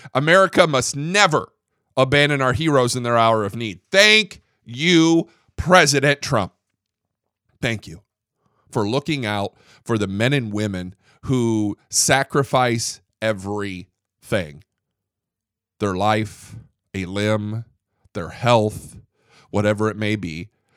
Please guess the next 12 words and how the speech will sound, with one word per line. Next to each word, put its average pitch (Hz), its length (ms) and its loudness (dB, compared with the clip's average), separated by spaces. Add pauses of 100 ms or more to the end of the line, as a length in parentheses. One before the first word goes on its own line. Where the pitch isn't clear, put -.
(160)
to 117 120 -2
fight - 840 -2 (480)
for 131 200 -2
the 101 100 -4
freedom 127 480 -2
and 101 160 -6
liberty 98 460 -4
that 95 200 -10
you 123 220 0
and 143 160 0
I 110 200 2
enjoy 98 640 -4